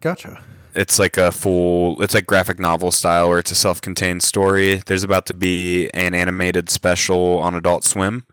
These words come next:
Speaker 1: Oh,
Speaker 2: Uh,
Speaker 1: interesting.
Speaker 2: it's like a super, super highly renowned manga. Um, and I'm about to read Akira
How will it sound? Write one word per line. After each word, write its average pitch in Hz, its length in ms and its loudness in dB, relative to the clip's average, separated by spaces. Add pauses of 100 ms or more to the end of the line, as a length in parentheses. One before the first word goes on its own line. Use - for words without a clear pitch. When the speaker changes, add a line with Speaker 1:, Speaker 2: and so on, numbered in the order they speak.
(640)
Speaker 1:
Oh, - 240 -10
Speaker 2:
Uh, 82 320 0
Speaker 1:
interesting. - 120 -2
Speaker 2:
it's 98 220 0
like 101 180 2
a 95 140 2
super, 104 500 0
super 90 1080 2 (400)
highly 90 380 0
renowned 82 720 -4 (580)
manga. 95 640 -4 (1040)
Um, 82 680 -2 (160)
and 98 160 0
I'm 98 100 0
about 95 220 0
to 104 100 -2
read 95 200 0
Akira 92 800 0